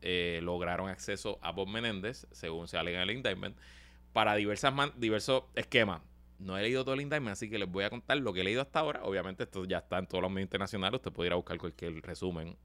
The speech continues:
y leer lo que dice el indictment. Pero, esencialmente, porque Bob Menéndez no solo es senador de New Jersey, sino que él es presidente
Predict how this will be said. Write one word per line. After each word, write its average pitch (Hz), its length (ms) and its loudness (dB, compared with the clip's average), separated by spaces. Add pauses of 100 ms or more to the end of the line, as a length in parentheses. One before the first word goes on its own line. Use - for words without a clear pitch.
(160)
y 98 120 -2
leer 85 280 0
lo 87 140 -2
que 87 80 0
dice 87 200 -4
el 101 80 -2
indictment. 110 400 2
Pero, 131 220 10 (880)
esencialmente, 139 840 6
porque 113 240 -2
Bob 110 160 0
Menéndez 127 560 2
no 98 160 -4
solo 110 320 4
es 110 280 0
senador 104 380 0
de 117 80 0
New 143 160 0
Jersey, 104 260 0
sino 101 300 -4
que 98 200 6
él 92 80 4
es 110 220 2 (140)
presidente 98 680 0